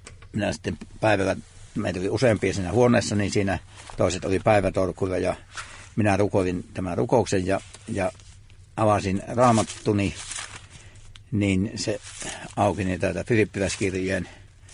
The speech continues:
kohdasta. Minä sen vielä olen alleviivannut,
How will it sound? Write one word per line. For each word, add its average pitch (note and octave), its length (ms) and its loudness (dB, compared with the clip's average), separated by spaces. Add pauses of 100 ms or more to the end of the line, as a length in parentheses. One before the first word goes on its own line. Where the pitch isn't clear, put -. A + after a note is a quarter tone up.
(400)
kohdasta. F#2+ 480 0
Minä F2+ 220 -2
sen F#2+ 140 -6 (840)
vielä G2 260 -2
olen F#2 220 -6
alleviivannut, G#2+ 760 4